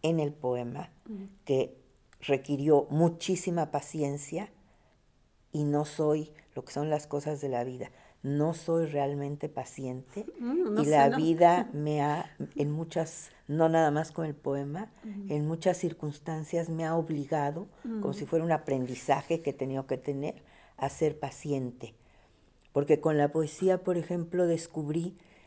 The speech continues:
Speaker 1: que cuando me forzaba a escribir, porque obviamente he pasado largas temporadas que no escribo
Speaker 2: Ujú.
Speaker 1: nada,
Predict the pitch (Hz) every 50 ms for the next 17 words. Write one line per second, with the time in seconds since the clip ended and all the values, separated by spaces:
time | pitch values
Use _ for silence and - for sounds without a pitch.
0 | _ _ _ _ _ _ _ - 165 160 160 - 156 147 147 151 156 156 151 151
1 | 143 143 - - - - - 139 156 156 147 147 147 - 151 147 - - - -
2 | - 165 170 185 196 202 190 180 - - - 143 139 127 127 131 127 131 - -
3 | - 147 - - - 127 117 104 - - - - - 123 123 123 120 120 120 113
4 | 113 117 113 - 107 101 - 107 113 - - 104 107 113 107 110 - - - _
5 | _ - 98 107 110 113 123 127 127 120 - - - 117 107 - 90 92 95 101
6 | 107 107 - - 107 95 95 92 95 - - - 82 80 80 - - 76 73 71
7 | 71 - - -